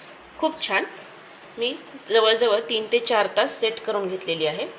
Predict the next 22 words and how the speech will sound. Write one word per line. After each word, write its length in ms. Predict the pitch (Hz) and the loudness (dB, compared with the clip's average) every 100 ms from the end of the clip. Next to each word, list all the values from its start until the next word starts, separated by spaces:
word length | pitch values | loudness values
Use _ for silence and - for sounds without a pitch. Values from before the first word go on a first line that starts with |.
| - - - | -20 -18 -14
आता 200 | - 202 | -4 -2
आपण 280 | 185 185 269 - - | -2 -4 -8 -12 -10
एक 140 | 185 196 | -10 -4
वडी 220 | 190 165 - - - - - - - - - - | -4 -4 -10 -18 -20 -20 -20 -20 -20 -20 -12 -4
कट 100 | 202 | -4
करून 380 | - 208 202 180 | -2 -6 -6 -6
बघूयात. 340 | 143 147 170 - - - - - - - - - - - - - - - - - - - | -8 -8 -8 -8 -10 -10 -14 -16 -18 -18 -20 -20 -20 -20 -20 -20 -20 -20 -20 -20 -20 -16
आणि 100 | 190 | -12
किती 320 | 196 226 247 | -8 -4 -4
छान 380 | 269 - 202 226 | -4 -4 -2 -2
झाल्या 220 | 247 196 | 0 0
आहेत 120 | 190 175 | 0 -2
बघू 140 | 185 | -4
शकाल 300 | 226 202 180 | -4 -2 -2
इथे 180 | 175 180 | -4 -8
तुम्ही, 280 | 180 175 233 | -10 -10 -10
किती 280 | - - | -14 -14
सुंदर 520 | 220 - 196 190 208 233 | -12 -10 -10 -6 -6 -2
कलर 300 | 208 185 214 | -2 0 0
आलेला 320 | 185 156 160 | 0 2 2
आहे. 200 | 170 165 - - - - - | 0 -8 -16 -20 -20 -20 -18
वा, 120 | 139 | -12